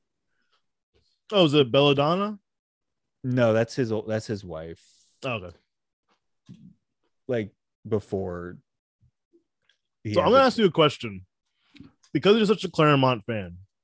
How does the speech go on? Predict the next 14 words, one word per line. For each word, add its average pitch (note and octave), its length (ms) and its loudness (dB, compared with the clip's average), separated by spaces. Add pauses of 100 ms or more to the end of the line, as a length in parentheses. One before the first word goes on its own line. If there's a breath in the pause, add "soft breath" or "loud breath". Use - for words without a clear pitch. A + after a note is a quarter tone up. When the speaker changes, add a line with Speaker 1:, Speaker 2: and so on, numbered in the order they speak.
(600)
Speaker 1:
who A3+ 160 -2
do C4+ 80 -2
you B3+ 100 0
think G#3 260 0
is E3+ 120 0
the D3+ 120 -6
best D3 460 -4 (140)
X-Men D3 540 -4
writer B2+ 420 -2
who's A#2+ 200 -6
not A#2 360 -4
Claremont? F2 440 -16 (1000)
Speaker 2:
Oh, F2+ 240 -12
man. A2+ 580 -10